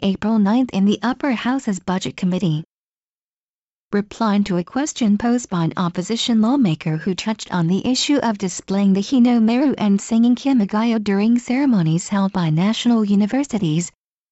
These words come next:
Abe said to the effect that because these universities operate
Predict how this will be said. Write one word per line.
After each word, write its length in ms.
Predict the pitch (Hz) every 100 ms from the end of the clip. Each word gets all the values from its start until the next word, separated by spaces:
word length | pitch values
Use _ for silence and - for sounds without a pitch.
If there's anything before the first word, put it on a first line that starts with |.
| _ 208
Abe 340 | 208 233 196
said 240 | - 180 175
to 100 | 180
the 100 | - 196
effect 380 | - 240 233
that 200 | 202 -
because 380 | - 175 180 165
these 300 | 208 202 -
universities 760 | 196 208 262 285 208 202 202 -
operate 500 | 226 233 180 156 156